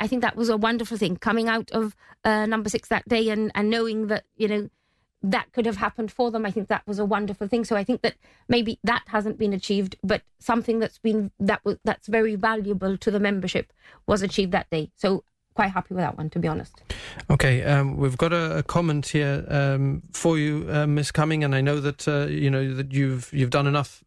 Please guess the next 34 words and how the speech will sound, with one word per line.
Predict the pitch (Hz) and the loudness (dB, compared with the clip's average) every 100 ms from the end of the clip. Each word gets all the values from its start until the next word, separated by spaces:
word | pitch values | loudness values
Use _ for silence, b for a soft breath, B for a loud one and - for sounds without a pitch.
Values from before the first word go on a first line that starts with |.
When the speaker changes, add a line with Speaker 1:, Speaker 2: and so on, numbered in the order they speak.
| - | 0
Speaker 2:
uh, | 131 | 4
media | 147 156 143 165 | 4 4 0 2
interviews | 156 139 143 131 | 0 2 0 0
to | - | 0
not | 143 | 0
be | 147 139 | 2 -2
put | - 151 | 0 0
off | 135 113 | 0 0
by | 139 127 | 0 0
a | 131 131 | 2 2
Speaker 1:
Ah, | |
Speaker 2:
comment. | 247 254 135 | 2 2 0
Speaker 1:
so | |
it's | 254 | 0
a | 233 | -2
difficult | 277 294 247 | -4 -4 -2
one, | 233 226 | -2 -2
is | 226 | -2
it? | 277 | -2
Speaker 2:
Uh, | - 143 | 2 0
potentially | - - 180 180 - 170 | 2 0 2 0 0 0
a | 160 | 0
difficult | 160 156 147 143 143 | 0 -2 -2 -2 0
one, | 131 131 | 0 2
but | 131 135 | 0 0
it's | 135 - | -2 0
along | 156 170 156 | 2 2 0
the | 139 | 0
same | 147 131 127 | 0 0 2
lines | 131 127 120 123 | 2 0 0 0
as, | 117 | 0
Speaker 1:
Okay. | - | 0
Speaker 2:
as, | 135 123 | -2 -2
as, | 127 | -2